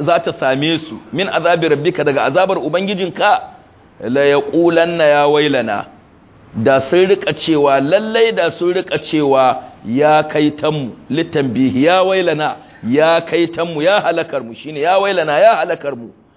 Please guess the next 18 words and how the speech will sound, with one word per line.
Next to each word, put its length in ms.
Inna 360
kunna 400
zalimin. 580
Lallai 380
mu 180
mun 140
kasance 480
azzalimai 720
bil 360
ishraki, 720
da 140
yin 180
tarayya 580
da 140
Allah, 320
wa 80
takdhibi 560
Muhammadin, 640